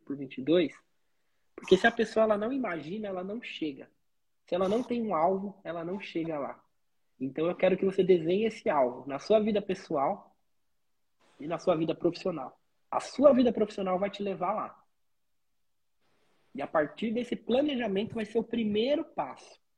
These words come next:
Eu não quero que você tenha expectativas de ficar rica de uma hora pra outra. Não é assim.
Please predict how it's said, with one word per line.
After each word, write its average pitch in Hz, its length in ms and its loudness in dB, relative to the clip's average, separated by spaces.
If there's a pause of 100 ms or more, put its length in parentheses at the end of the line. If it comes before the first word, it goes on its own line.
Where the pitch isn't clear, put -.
(240)
Eu 139 60 -10
não 147 80 -6
quero 226 180 2
que 254 60 -4
você 254 160 -4
tenha 226 160 0
expectativas 190 800 0
de - 80 -12
ficar - 240 -14
rica 180 320 -2
de 170 80 0
uma 170 120 2
hora 170 200 6
pra 196 160 0
outra. 143 240 0
Não 156 160 -4
é 185 40 -2
assim. - 320 -6